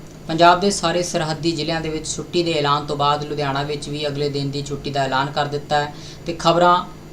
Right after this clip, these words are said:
ਉਸ ਤੋਂ ਬਾਅਦ ਇਹ ਆਈਆਂ ਕਿ ਪੂਰੇ ਪੰਜਾਬ ਦੇ ਵਿੱਚ ਹੀ ਸਕੂਲਾਂ ਦੇ ਵਿੱਚ ਅਗਲੇ ਦੋ ਦਿਨਾਂ ਤੱਕ ਛੁੱਟੀਆਂ ਦਾ ਐਲਾਨ ਕਰ ਦਿੱਤਾ ਗਿਆ ਹੈ। ਭਾਵ ਹੁਣ ਗਿਆਰਾਂ ਤਰੀਕ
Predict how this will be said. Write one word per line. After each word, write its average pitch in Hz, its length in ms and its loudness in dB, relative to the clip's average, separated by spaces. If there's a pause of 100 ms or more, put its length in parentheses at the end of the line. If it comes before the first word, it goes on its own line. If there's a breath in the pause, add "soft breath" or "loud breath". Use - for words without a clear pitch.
ਉਸ 165 140 -2
ਤੋਂ 185 160 -2
ਬਾਅਦ 165 340 4
ਇਹ 185 180 4
ਆਈਆਂ 156 320 2
ਕਿ 170 180 -4
ਪੂਰੇ 175 260 0
ਪੰਜਾਬ 151 500 4
ਦੇ 170 80 0
ਵਿੱਚ 156 320 -4
ਹੀ 160 140 -2
ਸਕੂਲਾਂ 156 480 -4
ਦੇ 156 80 -4
ਵਿੱਚ 151 320 -8
ਅਗਲੇ 156 220 -4
ਦੋ 147 200 0
ਦਿਨਾਂ 143 220 -2
ਤੱਕ 147 280 -6
ਛੁੱਟੀਆਂ 151 400 -6
ਦਾ 143 240 -2
ਐਲਾਨ 135 300 -2
ਕਰ 135 160 -2
ਦਿੱਤਾ 131 320 -4
ਗਿਆ 143 180 -2
ਹੈ। - 100 -8 (500 loud breath)
ਭਾਵ 156 300 10
ਹੁਣ 165 200 2
ਗਿਆਰਾਂ 156 280 2
ਤਰੀਕ 156 240 -4